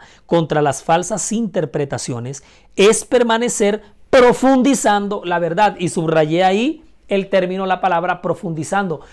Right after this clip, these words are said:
porque en realidad es así. Incluso Satanás te quiere llevar a estudiar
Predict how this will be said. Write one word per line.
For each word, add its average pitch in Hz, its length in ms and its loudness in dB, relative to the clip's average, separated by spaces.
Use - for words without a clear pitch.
porque 175 300 0
en 170 80 -2
realidad 165 440 0
es 196 140 -4
así. 196 360 -6
Incluso 180 680 -6
Satanás 139 420 -6
te 175 140 -8
quiere 175 240 -6
llevar 151 260 -4
a 160 40 -8
estudiar 151 580 -6